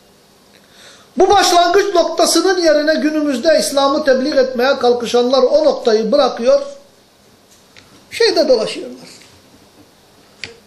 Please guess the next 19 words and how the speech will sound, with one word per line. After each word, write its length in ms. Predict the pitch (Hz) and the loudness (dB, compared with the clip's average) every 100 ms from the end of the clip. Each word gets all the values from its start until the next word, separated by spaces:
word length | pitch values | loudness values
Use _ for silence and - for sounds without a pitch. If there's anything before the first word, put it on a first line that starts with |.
| _ _ _ _ - | _ _ _ _ -2
Futbol 260 | 381 285 247 | 2 2 2
sahasının 580 | 233 214 220 247 262 226 | 2 0 0 -2 -2 -4
dışında 420 | - 214 202 139 | -4 -4 -4 -6
diyelim 240 | 123 98 104 - | -12 -14 -20 -20
dolaşıyorlar. 520 | - - _ - - | -20 -20 _ -16 0
Alanın 420 | 240 254 294 175 | 2 2 -2 -6
dışında 360 | 151 143 - 254 | -10 -12 -14 -6
gezinip 500 | 370 269 196 202 320 | -2 0 -2 -4 -2
gezinip 420 | 247 196 254 185 | -2 -2 -8 -12
duruyorlar. 280 | 160 113 98 _ - - - _ _ _ _ 180 | -14 -18 -20 _ -20 -20 -20 _ _ _ _ -12
Ya 160 | 185 | -10
kardeşim 500 | 147 175 240 226 165 170 | -10 -10 -10 -12 -10 -8
bu 100 | 226 | -8
işin 260 | - 180 - - - - - - - - - - - - - - | -8 -6 -6 -4 -6 -4 -8 -6 -8 -6 -6 -4 -6 -10 -20 -8
hareket 520 | 165 170 247 262 254 | -4 -2 -2 -2 -2
noktası 520 | 190 - 151 - - | -4 -4 -12 -14 -14
var. 160 | - - - - - _ _ _ _ _ _ _ _ _ _ _ _ _ - | -20 -20 -20 -20 -20 _ _ _ _ _ _ _ _ _ _ _ _ _ -6
İfade 400 | 233 214 202 196 | -2 2 2 4
yerindeyse 760 | 226 220 220 226 - 151 - | 2 2 0 0 0 -2 -4